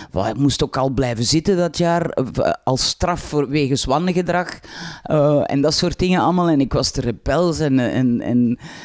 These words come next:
en te gepassioneerd en weet ik veel wat allemaal. En toen kwam Hugo Claus en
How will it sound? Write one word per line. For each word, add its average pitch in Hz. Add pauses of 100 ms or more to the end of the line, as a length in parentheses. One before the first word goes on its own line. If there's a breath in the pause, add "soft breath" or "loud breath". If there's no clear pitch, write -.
(120)
en 131
te 147
gepassioneerd 139
en 135
weet 214
ik -
veel 202
wat 180
allemaal. 165
En 202
toen 247
kwam 175
Hugo 147
Claus 208
en 180